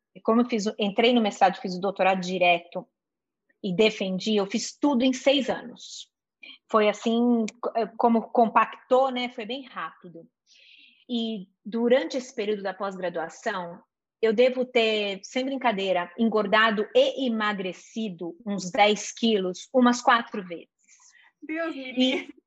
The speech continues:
Speaker 1: Deus me livre, é, é bem isso. E era Deus me livre, eu sentia que era Deus me livre, mas eu via que eu,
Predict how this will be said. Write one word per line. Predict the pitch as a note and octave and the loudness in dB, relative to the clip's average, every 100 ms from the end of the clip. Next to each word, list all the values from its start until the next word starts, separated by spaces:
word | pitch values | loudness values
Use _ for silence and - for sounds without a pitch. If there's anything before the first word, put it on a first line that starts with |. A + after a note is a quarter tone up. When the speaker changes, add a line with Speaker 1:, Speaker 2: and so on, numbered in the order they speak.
| - | -8
Speaker 1:
Deus | A#3 D#4+ G4+ F#4 | 2 4 4 -2
me | G4+ G#4 | -2 0
livre, | F4+ F#4 F#4+ D4+ B3 A#3+ A#3 | 0 0 -2 -4 -4 -4 0
é, | - D#4 - | 2 2 0
é | C4+ | -2
bem | F4 F#4+ E4+ F#4+ | -4 -6 -8 -10
isso. | E4+ - C4+ - | -12 -10 -10 -6
E | D4 | -2
era | G4 A#4 F4 | 0 0 -2
Deus | E4 D4 | -4 -4
me | |
livre, | C#4 D#4+ D4 | -4 -4 -4
eu | D4+ | -8
sentia | D#4 C4+ F4 | -8 -6 -4
que | F4 | -2
era | D#4+ | -4
Deus | C#4 C#4+ | -4 -6
me | B3 | -6
livre, | A3+ C#4 D4+ C#4+ | -4 -4 -4 -6
mas | C#4+ C#4 | -8 -6
eu | C#4+ | -8
via | A#3+ B3 F4+ F4+ B3 - - - - | -4 0 2 4 2 2 -8 -16 -8
que | - D#4+ | 2 4
eu, | D#4+ D#4+ D4+ C4+ - | 6 4 0 -2 -8